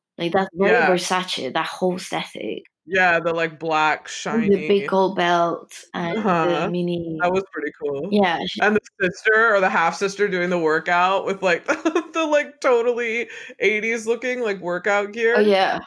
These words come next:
Speaker 2: like, on
Speaker 1: I
Speaker 2: the
Speaker 1: don't know how
Speaker 2: T V,
Speaker 1: they
Speaker 2: that was
Speaker 1: worked out
Speaker 2: funny.
Speaker 1: wearing that. It must be so uncomfortable.
Speaker 2: I know, yeah, I don't, I don't know either. In the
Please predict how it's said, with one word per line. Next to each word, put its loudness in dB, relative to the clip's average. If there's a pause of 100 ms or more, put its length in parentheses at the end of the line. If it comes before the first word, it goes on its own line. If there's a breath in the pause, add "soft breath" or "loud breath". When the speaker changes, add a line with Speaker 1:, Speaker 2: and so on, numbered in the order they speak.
Speaker 2:
like, -2
on -4
Speaker 1:
I -6
Speaker 2:
the 0
Speaker 1:
don't 0
know 4
how 2
Speaker 2:
T 4
V, 4
Speaker 1:
they 2
Speaker 2:
that 0
was -4
Speaker 1:
worked -2
out 0
Speaker 2:
funny. -10
Speaker 1:
wearing -4
that. -6
It -4
must -6
be -4
so -4
uncomfortable. -4
Speaker 2:
I 2
know, 4
yeah, 2 (180)
I 2
don't, 2
I 4
don't 2
know 0
either. 0
In -2
the -2